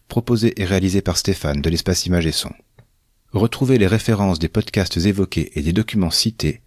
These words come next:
dans les notes de l'épisode et sur notre site w w w point médiathèque tiret rumilly soixante-quatorze point f r. Abonnez-vous au podcast sur la plateforme ou l'application de votre choix. Nous sommes disponibles presque partout.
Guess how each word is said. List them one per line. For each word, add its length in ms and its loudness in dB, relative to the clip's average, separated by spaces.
dans 160 -2
les 120 2
notes 280 -2
de 120 0
l'épisode 420 0
et 40 4
sur 180 -2
notre 240 -2
site 420 -4
w 220 -2
w 280 0
w 200 2
point 340 -6
médiathèque 560 -2
tiret 320 -2
rumilly 560 2
soixante-quatorze 680 -2
point 260 0
f 140 -8
r. 260 -6
Abonnez-vous 480 4
au 60 4
podcast 580 -2
sur 140 0
la 100 2
plateforme 540 0
ou 80 0
l'application 480 0
de 80 2
votre 260 -2
choix. 320 -6
Nous 140 -2
sommes 200 0
disponibles 520 2
presque 340 -4
partout. 380 -6